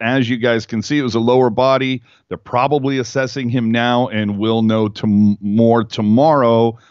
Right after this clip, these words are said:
although I don't know if they'll put anything out tomorrow. We shall see." We might not hear anything more until Tuesday prior to the Toronto game. Then again, keep an eye on Cap Friendly, because if you see a <laughs> call up between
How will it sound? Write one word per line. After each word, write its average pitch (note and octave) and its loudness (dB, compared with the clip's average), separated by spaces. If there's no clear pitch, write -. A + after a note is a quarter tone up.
although A2+ 2
I G#2 2
don't A2+ -4
know A#2 -4
if G2+ -8
they'll G2 -6
put G#2 -6
anything F#2+ -6
out C3+ -2
tomorrow. G2+ -4
We G2 -6
shall F#2+ -2
see." A2 -4
We G#2 0
might B2+ 0
not A#2 -4
hear A#2+ -2
anything A2+ 0
more A2 2
until G2 -4
Tuesday A2+ 2
prior A2+ 0
to G#2 -8
the F#2+ -6
Toronto A#2 -2
game. G#2 -4
Then A2+ 0
again, C3+ 0
keep C3 -2
an C3 0
eye C3+ 0
on B2+ -2
Cap B2+ -2
Friendly, F3 -2
because A#2 -6
if F#2+ -8
you A2+ -2
see B2 -4
a A#2 0
<laughs> - -8
call F#3+ 2
up C3+ 0
between D#3 -6